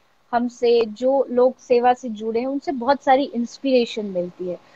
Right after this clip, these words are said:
तो ऐसे लोगों को जब साथ मिल करके काम करने का मौका मिलता है तो करना चाहिए।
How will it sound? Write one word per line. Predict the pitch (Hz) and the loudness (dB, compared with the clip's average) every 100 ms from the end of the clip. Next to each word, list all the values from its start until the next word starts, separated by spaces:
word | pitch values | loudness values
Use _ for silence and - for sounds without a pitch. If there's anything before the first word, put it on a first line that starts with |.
| _ | _
तो | 302 | 8
ऐसे | 285 294 330 | 8 8 4
लोगों | 320 311 | 4 2
को | 320 | 0
जब | 285 302 | 0 0
साथ | - - 226 262 - | 0 4 6 6 2
मिल | 262 254 | -4 -2
करके | 254 254 262 | -4 -2 -4
काम | 262 233 240 | -2 -4 -4
करने | 240 226 220 233 | -4 -4 -4 -8
का | 226 240 | -2 0
मौका | 226 214 208 220 | 0 -4 -4 -6
मिलता | 214 202 214 | -6 -6 -4
है | 247 | -4
तो | 262 - | -6 -4
करना | 202 202 240 | -4 0 0
चाहिए। | 247 226 214 | 0 -4 -2